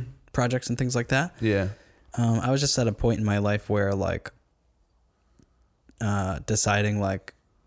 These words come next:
Speaker 1: to put all my eggs in one basket and go after maybe, like, a project or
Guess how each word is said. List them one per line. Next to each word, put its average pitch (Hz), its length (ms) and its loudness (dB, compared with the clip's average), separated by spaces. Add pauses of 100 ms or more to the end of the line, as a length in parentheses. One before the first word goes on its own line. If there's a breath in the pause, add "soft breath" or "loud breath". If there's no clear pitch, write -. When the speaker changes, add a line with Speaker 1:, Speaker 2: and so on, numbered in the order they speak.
(320)
Speaker 1:
to 107 100 -6
put - 160 -2
all 101 140 2
my 98 140 0
eggs 98 180 -2
in 95 80 -4
one 98 160 -4
basket 98 420 -4
and - 220 -10
go 98 160 -4
after - 440 -6 (320)
maybe, 98 240 -2
like, 98 200 -4
a - 40 -6
project 104 560 -2
or - 360 -6